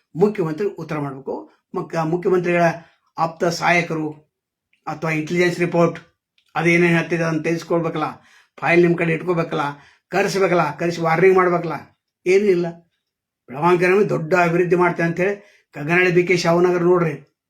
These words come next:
ಏನೂ ಇಲ್ಲ. ರಿಪೇರಿ ಆಗ್ತಿತ್ತು, ಮುರಿದು ಬಿಡ್ತಿತ್ತು, ರಿಪೇರಿ ಆಗ್ತಿತ್ತು, ಹೋಗ್ತಿತ್ತು. ಎಷ್ಟು ಸಲ, ಏಳೆಂಟು ಸಲ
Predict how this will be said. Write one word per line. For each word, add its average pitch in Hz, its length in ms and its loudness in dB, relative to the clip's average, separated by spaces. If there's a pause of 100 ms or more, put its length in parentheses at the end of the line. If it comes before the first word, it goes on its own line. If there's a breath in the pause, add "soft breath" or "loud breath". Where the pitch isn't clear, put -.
(380)
ಏನೂ 180 420 4
ಇಲ್ಲ. 180 220 4 (1300)
ರಿಪೇರಿ 156 320 0
ಆಗ್ತಿತ್ತು, 170 400 0
ಮುರಿದು 156 320 -2
ಬಿಡ್ತಿತ್ತು, 135 380 -12
ರಿಪೇರಿ 147 300 -2
ಆಗ್ತಿತ್ತು, 175 440 0
ಹೋಗ್ತಿತ್ತು. - 600 -8
ಎಷ್ಟು 160 200 -12
ಸಲ, 170 120 -4
ಏಳೆಂಟು 160 540 -4
ಸಲ 165 120 -4